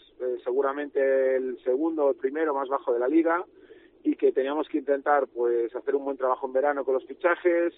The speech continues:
eh, teníamos que hacer una buena temporada, y que asumiendo que podíamos, eh, pasar, eh, años difíciles,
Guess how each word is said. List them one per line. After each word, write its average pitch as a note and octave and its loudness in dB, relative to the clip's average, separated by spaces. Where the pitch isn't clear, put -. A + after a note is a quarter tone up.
eh, B2 2
teníamos C3+ -4
que - -6
hacer B2+ -2
una C3+ -4
buena C3 0
temporada, E3 0
y G#3 4
que D3+ 6
asumiendo D#3+ 0
que B2+ -2
podíamos, D3 0
eh, D3 -4
pasar, C#3+ -2
eh, B2+ -2
años D3 -8
difíciles, F#4 2